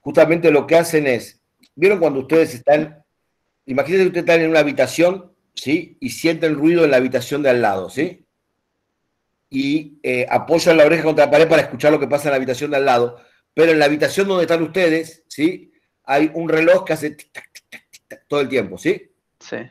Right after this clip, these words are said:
Speaker 1: Pero uno tiene la capacidad de ajustar el oído para escuchar determinado ruido y no otro. ¿Vieron que podemos ajustar lo que estamos escuchando y prestarle atención, una, una, como, como ajustar el enfoque del sonido,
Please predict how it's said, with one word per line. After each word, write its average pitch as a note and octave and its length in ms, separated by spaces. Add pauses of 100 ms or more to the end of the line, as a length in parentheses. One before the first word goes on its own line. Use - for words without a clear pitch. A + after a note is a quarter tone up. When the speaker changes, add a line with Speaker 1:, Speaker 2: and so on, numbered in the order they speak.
(380)
Speaker 1:
Pero D#3+ 200
uno G#3+ 200
tiene G3+ 200
la F3 120
capacidad E3+ 480
de F3+ 60
ajustar D#3 460
el F#3 80
oído F3+ 280
para D3 160
escuchar D#3 360
determinado D#3+ 520
ruido F3 260
y E3+ 40
no D3+ 100
otro. D#3+ 460 (880)
¿Vieron D3 260
que B2+ 80
podemos D3+ 560
ajustar C3+ 560
lo C3 100
que - 60
estamos C#3 280
escuchando D3+ 600 (320)
y C3 120
prestarle D3+ 520
atención, D#3 680
una, D3+ 200 (120)
una, C#3+ 360 (360)
como, C3+ 260
como C#3 280
ajustar F#3+ 800 (300)
el C#3 160
enfoque E3+ 600
del C#3 160
sonido, D3+ 600